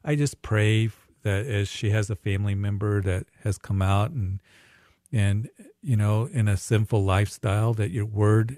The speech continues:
um, you know, declares very clearly that is sin. But Lord, I just pray for their family that as they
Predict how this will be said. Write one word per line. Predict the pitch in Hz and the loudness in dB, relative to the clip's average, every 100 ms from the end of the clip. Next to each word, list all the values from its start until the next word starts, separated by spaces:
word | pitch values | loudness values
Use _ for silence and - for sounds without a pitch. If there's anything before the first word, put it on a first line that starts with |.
| 175 | -6
um, | 104 104 110 110 _ _ _ _ - _ | -4 -4 -6 -10 _ _ _ _ -20 _
you | 104 | 0
know, | 101 101 107 - _ - | 4 4 2 -4 _ -2
declares | 113 - 113 107 101 | -2 2 2 4 2
very | 101 104 110 | 2 4 4
clearly | 110 - 110 98 104 113 | 2 -2 0 0 0 0
that | 101 95 | 0 0
is | 98 92 | 0 -2
sin. | - 95 95 117 117 _ _ _ _ - | -4 -2 0 0 -4 _ _ _ _ -6
But | 117 | -4
Lord, | 120 117 123 | 2 4 4
I | 123 | 2
just | 127 123 | 0 -4
pray | - 117 135 | -2 0 2
for | 135 - 104 | 0 -2 -4
their | 107 107 | 0 -2
family | 107 - 107 113 117 95 | -4 -4 -2 0 -2 -4
that | 98 92 104 - | -4 -4 -6 -6
as | 110 98 | -6 -6
they | - 104 101 104 107 | -6 -4 -2 -4 -6